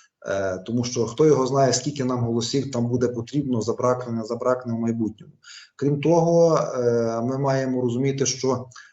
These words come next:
е, такі, ну, країни і співпраця з такими країнами, вона створюють певний прецедент. Тобто, знаєте, коли, е, інш-, це спонукає інші схожі країни так само доєднуватися, співпрацювати, брати участь у певних заходах. Тому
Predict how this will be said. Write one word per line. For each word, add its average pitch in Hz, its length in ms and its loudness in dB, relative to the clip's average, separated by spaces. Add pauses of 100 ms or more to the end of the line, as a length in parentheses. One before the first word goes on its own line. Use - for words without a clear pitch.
(220)
е, 107 360 0
такі, 120 520 -4
ну, 143 320 0
країни 139 720 2
і 135 380 -2
співпраця 139 600 0
з - 40 -8
такими 131 360 -4
країнами, 147 520 0
вона 131 280 0
створюють 131 760 2
певний 127 380 2
прецедент. 131 720 0
Тобто, 104 360 0
знаєте, 117 420 0
коли, 117 420 0 (500)
е, 113 220 -2
інш-, 160 300 4
це 151 100 4
спонукає 147 600 2
інші 165 380 2
схожі 127 320 0
країни 131 540 -2
так 120 120 -4
само 131 320 -4
доєднуватися, 120 920 -2
співпрацювати, 117 880 -2
брати 107 340 -2
участь 127 300 -2
у 117 80 -8
певних 113 340 -2
заходах. 110 560 -2
Тому 139 340 2